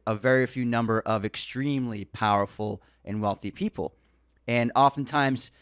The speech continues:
when we see something on T V, we're likely to, you know, accept it, to believe it, to find, like, it trustworthy. But in a lot of ways, what we're seeing is, is decided by just a group of people behind closed doors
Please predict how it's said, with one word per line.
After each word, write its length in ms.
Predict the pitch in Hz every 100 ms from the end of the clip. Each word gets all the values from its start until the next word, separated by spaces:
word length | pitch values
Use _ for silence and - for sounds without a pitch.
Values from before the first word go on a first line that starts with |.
| _ _ _
when 260 | 123 143 139
we 80 | 135
see 160 | 151
something 300 | 135 131 127
on 100 | 120
T 220 | 113 131
V, 180 | 117 123
we're 160 | 113 107
likely 460 | 101 117 113 117
to, 180 | 113 -
you 140 | 113 107
know, 360 | 104 104 107 -
accept 460 | 123 - 180 -
it, 120 | 170 -
to 60 |
believe 380 | 117 120 131 127
it, 160 | 123 123
to 80 | 110
find, 440 | - 107 104 98 - _ _
like, 200 | 104 107
it 80 | 101
trustworthy. 640 | - 190 202 - 123 120 113
But 140 | 113
in 80 | 110
a 80 | 120
lot 180 | 139
of 140 | 131 104
ways, 380 | 160 139 117 - - _ -
what 120 | 147
we're 120 | 160
seeing 380 | - - 160 127
is, 260 | 104 - -
is 220 | 117 98
decided 560 | 117 - 123 131 113 98
by 280 | 107 101
just 220 | 95 120 -
a 40 |
group 280 | - 135 -
of 80 | -
people 460 | 143 147 110 101
behind 420 | 87 101 110 104
closed 320 | - 107 98 -
doors 400 | 110 104 95